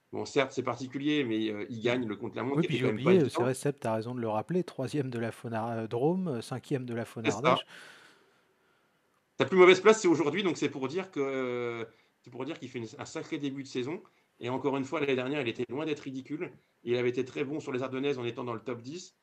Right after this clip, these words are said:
Speaker 1: Donc, heu, il avait été bon aussi en fin d'année sur le Tour du Luxembourg, qui est assez, heu, punchy.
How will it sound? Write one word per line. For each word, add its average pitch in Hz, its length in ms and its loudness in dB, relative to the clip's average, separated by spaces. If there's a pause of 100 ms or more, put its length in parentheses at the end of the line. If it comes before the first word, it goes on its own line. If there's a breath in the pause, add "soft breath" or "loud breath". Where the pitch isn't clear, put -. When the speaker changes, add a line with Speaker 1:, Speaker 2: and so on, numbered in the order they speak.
(320)
Speaker 1:
Donc, 123 260 -4
heu, 113 300 0
il 113 100 -2
avait 120 160 0
été 131 140 0
bon 139 180 -2
aussi 127 180 -4
en 123 60 -2
fin 131 120 -4
d'année 131 280 -2
sur 123 160 -6
le 113 60 -6
Tour - 180 -8
du 127 60 -6
Luxembourg, 123 500 -6
qui - 160 -8
est - 20 -2
assez, 120 300 -2
heu, 120 80 0
punchy. 165 480 -4